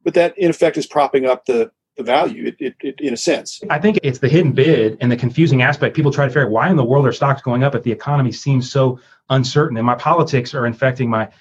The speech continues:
Speaker 2: decisions and predictions, all these reasons. And it's everything else. It's, it's just like that baseball card shop when I was thirteen. It's all the things that people know that just aren't so <laughs> that really get them into trouble. It's, if you stick to the math, you can do all right. A big wall of cards like you behind you.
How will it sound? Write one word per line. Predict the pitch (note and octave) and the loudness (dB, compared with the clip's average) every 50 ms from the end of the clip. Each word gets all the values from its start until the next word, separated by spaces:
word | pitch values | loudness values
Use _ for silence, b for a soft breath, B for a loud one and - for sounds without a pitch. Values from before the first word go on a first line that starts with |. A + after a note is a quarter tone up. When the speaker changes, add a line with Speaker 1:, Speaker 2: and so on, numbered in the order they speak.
| b b b | b b b
Speaker 2:
decisions | - B2+ - - C#3+ C#3 B2 C3 A#2+ A#2+ | -10 -10 -2 0 0 2 2 0 -2 -2
and | B2+ A2 | -4 -4
predictions, | - C3 B2+ B2 - | -2 -2 0 2 2
all | C#3 F3 | 2 4
these | F#3+ E3+ - | 4 2 2
reasons. | B2 D3 D#3+ D#3+ C#3+ B2+ - | 2 2 2 4 2 0 -2
And | B B B B B B B C#3+ | B B B B B B B 0
it's | C#3+ C#3+ F3+ | 2 2 2
everything | F3 F3+ E3+ F3 F3+ | 2 2 2 2 2
else. | - - - - | 0 0 0 -4
It's, | B2 - | -4 -4
it's | - C3+ - - | -6 -10 -10 -10
just | - B2+ B2 D3+ D#3+ F3+ | -12 -2 -2 0 2 2
like | E3 D#3 | 0 2
that | F3 D#3+ | 2 2
baseball | C#3 F3+ G#3 G3 F3 C#3 - | 2 2 2 2 0 0 0
card | - B2+ A#2+ | 0 -2 -2
shop | - C#3 B2+ B2+ | 0 -2 -2 0
when | C3 B2+ | 0 -2
I | |
was | B2+ B2 | -2 -2
thirteen. | - D#3 D#3 D#3 F3+ F#3 C#3+ | -2 -4 -4 -2 -2 -2 -2
It's | A2+ - | 0 2
all | C3+ D3 E3 | 2 2 2
the | D#3+ - | 2 0
things | - D3 D3+ D3 C#3+ | 0 0 -2 0 -2
that | C3+ - | -2 -4
people | D3+ D3+ C#3+ C3 A#2+ | -4 -4 -4 -4 -2
know | B2+ C#3 E3+ D3+ | 0 2 2 2
that | - - | 0 -2
just | - C#3+ C#3 - D3+ | -2 -2 -2 0 0
aren't | B2 A#2+ A#2 | -4 -4 -6
so | - - D3+ E3 - A2+ A2 - - _ _ | -6 -2 0 0 0 -2 -4 -8 -12 _ _
<laughs> | _ _ - | _ _ -2
that | C#3+ D3 | 0 0
really | - C#3 - D3+ - | 2 4 2 2 2
get | - - F3+ | 2 0 2
them | D#3+ E3 | 2 4
into | E3 D3 C#3 | 2 2 0
trouble. | - - F3 F3 E3+ D3 B2 | -2 0 0 0 0 0 -4
It's, | A#2+ - - _ | -6 -8 -8 _
if | D3 D3 - D#3+ C3 | -8 -6 -6 -8 -8
you | C3+ | -8
stick | - - E3+ - | -8 -8 -8 -6
to | - | -6
the | C3+ | -4
math, | A#2+ C#3+ A3 - D#3+ D#3 D#3 - _ _ _ _ _ _ _ _ _ _ _ _ | -2 -2 -2 -2 -4 -6 -8 -10 _ _ _ _ _ _ _ _ _ _ _ _
you | A#2+ C3+ | -4 0
can | D3+ E3 | 2 4
do | D#3+ E3 | 4 4
all | E3 | 4
right. | F3+ A3+ E3 | 4 2 2
A | B2+ | 2
big | D#3 E3 D3 | 0 2 4
wall | D3 D#3 E3+ D#3 | 4 4 4 2
of | C#3 | 0
cards | - - F#3 G#3 F#3 - | 0 0 0 0 0 -2
like | C#3+ B2+ - | -4 -4 -2
you | F#3 G#3 G3+ | -4 -4 -4
behind | G#2 F#2+ A2+ G#2 G2 | -4 -6 -6 -8 -8
you. | F2+ - | -10 -12